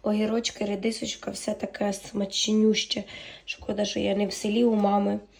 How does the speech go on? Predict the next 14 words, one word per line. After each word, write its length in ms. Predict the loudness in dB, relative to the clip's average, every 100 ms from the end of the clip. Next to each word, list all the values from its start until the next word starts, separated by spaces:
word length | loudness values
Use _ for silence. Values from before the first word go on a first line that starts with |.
| -20 -20 -20 -20 _
Там 280 | 0 2 2
у 60 | 0
мами 340 | 2 4 2
взагалі 680 | -2 -2 0 0 -2 -2 -4 -8 _ _
все 280 | -14 -2 -2
домашненьке, 1040 | 2 2 4 4 4 2 0 -2 -4 -8 -10 -14
все 240 | -4 -4
таке, 380 | 0 0 2 0 2
м, 540 | 2 4 6 8 8 6 -4 -20 -4
пахнюче, 800 | -4 0 2 6 8 6 4 -4
смачнюче. 1000 | 0 -2 0 2 6 6 6 2 -6 -8 -14 -18 -16 -16 -16 -20 -20 -20 _
Кава. 380 | 0 4 6 4
Цікавий 440 | 2 -4 0 2 0
факт 280 | 0 -6